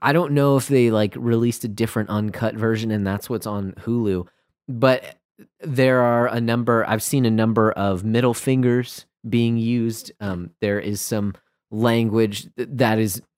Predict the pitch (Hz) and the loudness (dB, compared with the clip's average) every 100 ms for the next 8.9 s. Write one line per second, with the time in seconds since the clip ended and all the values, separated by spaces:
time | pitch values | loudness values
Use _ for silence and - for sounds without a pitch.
0 | _ _ _ 131 117 113 113 - - - | _ _ _ -4 2 2 2 -4 -14 -12
1 | 107 101 98 - 113 - 147 127 127 120 | -8 -6 -6 -8 -10 -2 0 0 2 0
2 | 117 107 101 104 107 107 101 101 101 92 | 0 -2 -2 0 0 -2 -2 -2 -4 -2
3 | 98 101 95 - 107 107 104 107 - _ | -2 -2 -6 -6 -4 -2 -2 -2 -6 _
4 | _ _ 240 302 359 330 339 330 180 131 | _ _ 2 4 4 4 2 2 2 4
5 | 95 - 147 - - - - 202 175 135 | 4 2 0 0 -4 -4 -2 0 0 0
6 | 113 90 85 110 113 117 117 123 104 101 | 0 -2 0 -2 0 -2 -2 -4 -2 0
7 | 95 - 95 87 92 87 78 - - 98 | -2 -4 -8 -6 -8 -8 -10 -12 -16 -8
8 | 101 - 98 101 - 92 95 131 69 | -8 -6 -6 -6 -4 -2 -2 -2 -6